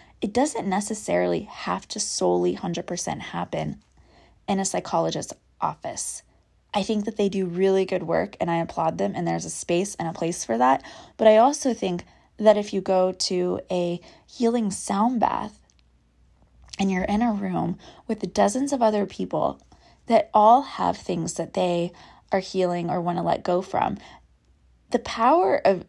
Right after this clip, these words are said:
being in that room and connected like a wave to all the other people, I think, can be just as healing. And then you meet other people that are also interested in this alternative healing.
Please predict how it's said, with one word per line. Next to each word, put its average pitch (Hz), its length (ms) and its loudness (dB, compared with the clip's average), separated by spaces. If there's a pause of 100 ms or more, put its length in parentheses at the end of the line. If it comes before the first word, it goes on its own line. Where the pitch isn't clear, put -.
(120)
being 208 300 -2
in 190 120 -2
that 180 200 0
room 185 400 -2
and 175 180 -4
connected 214 540 -4
like 214 200 -4
a 196 60 -2
wave 180 320 -2
to - 200 -10
all 196 200 -2
the 262 140 -4
other 254 220 -4
people, 208 500 -6 (320)
I 220 180 2
think, 254 540 -4 (220)
can 269 340 2
be 170 340 -2 (360)
just 208 320 0
as 185 140 -6
healing. 214 520 -4 (1000)
And 226 200 4
then 226 420 2 (300)
you 233 120 -2
meet 262 260 0
other 277 260 4
people 180 460 -2
that 208 100 4
are - 180 0
also 226 420 0
interested 180 480 -6
in 170 100 -4
this 170 180 -6
alternative 160 540 -6
healing. - 360 -8